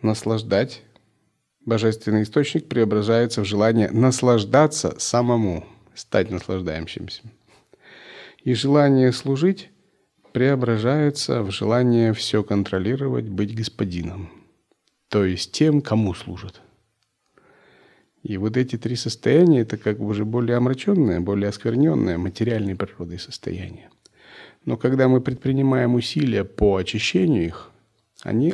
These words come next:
обратно приходят в свою чистую природу, в свое чистое состояние. Поэтому душа становится ангельской, божественной.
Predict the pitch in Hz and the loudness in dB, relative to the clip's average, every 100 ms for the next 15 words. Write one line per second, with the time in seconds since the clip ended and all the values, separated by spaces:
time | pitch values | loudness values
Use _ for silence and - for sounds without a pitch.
0 | - 147 123 101 104 139 143 - 113 - | -2 -2 0 0 0 -4 -4 -8 -10 -6
1 | 98 113 143 - _ _ _ _ - 127 | -4 -2 -4 -8 _ _ _ _ -8 0
2 | 127 117 - 104 - - 123 - 151 151 | 2 2 0 -4 -4 -2 -2 0 2 2
3 | 90 85 101 98 95 - 113 - 127 117 | 2 -2 -2 -2 -2 -4 -4 -2 -2 -2
4 | 113 - 123 117 92 80 - 104 113 131 | -8 -4 -2 -2 -4 -8 -6 -6 -4 -4
5 | 120 98 - 131 170 - - - - - | -4 -6 -4 -2 -2 -6 -18 -20 -20 -20
6 | - - - - - 131 160 165 160 131 | -20 -20 -20 -20 -4 2 6 6 4 2
7 | 127 113 107 - 101 101 113 104 92 - | 2 0 -6 -10 -10 -6 -6 -4 -8 -10
8 | 87 87 | -10 -10